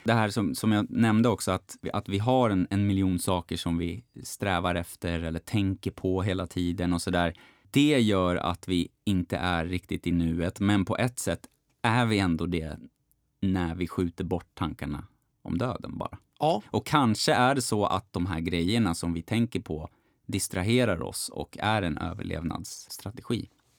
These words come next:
Speaker 2: Ja.
Speaker 1: Att man liksom oroar sig för små saker, eller inte oroar sig heller, utan planerar och
Speaker 2: Ja, man fyller
Speaker 1: Eh.
Speaker 2: sin hjärna med annat än, än slutet på något sätt.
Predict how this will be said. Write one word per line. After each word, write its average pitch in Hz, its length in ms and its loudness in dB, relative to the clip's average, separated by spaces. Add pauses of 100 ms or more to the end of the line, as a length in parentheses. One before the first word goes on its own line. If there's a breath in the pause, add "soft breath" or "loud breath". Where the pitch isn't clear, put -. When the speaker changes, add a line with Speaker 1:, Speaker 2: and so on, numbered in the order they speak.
(160)
Speaker 2:
Ja. 110 260 -4
Speaker 1:
Att - 300 -6
man 92 140 2
liksom 87 300 0
oroar 104 340 4
sig 95 140 -4
för 90 80 -6
små 110 320 4
saker, 120 560 2
eller 90 240 2
inte 110 220 2
oroar 110 400 2
sig 90 160 -2
heller, 107 220 2
utan 87 400 -2
planerar 92 760 2
och 82 180 -6 (380 soft breath)
Speaker 2:
Ja, 165 140 2
man 143 140 2
fyller 147 420 2
Speaker 1:
Eh. 117 40 0
Speaker 2:
sin 123 200 0
hjärna 120 320 0
med 123 140 2 (120)
annat 131 640 0
än, 117 420 0 (460)
än 123 220 -2
slutet 123 720 -2
på - 80 -12
något - 140 -12
sätt. - 160 -12